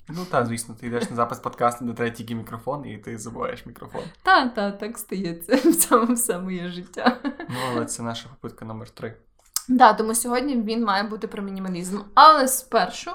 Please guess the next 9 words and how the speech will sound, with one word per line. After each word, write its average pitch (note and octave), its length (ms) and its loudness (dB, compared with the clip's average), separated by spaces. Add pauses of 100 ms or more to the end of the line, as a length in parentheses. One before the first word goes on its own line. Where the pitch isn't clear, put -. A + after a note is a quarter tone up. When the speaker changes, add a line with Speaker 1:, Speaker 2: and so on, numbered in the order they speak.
(520)
Speaker 2:
буде G#3 760 -2 (280)
улюблена A3+ 560 0
<laughs> - 0 -
вся C4+ 560 6
рубрика B3 520 -6 (460)
"Що A4 500 4
сталося A3 720 0 (200)
на G#3 160 2
тижні?". E3+ 520 -8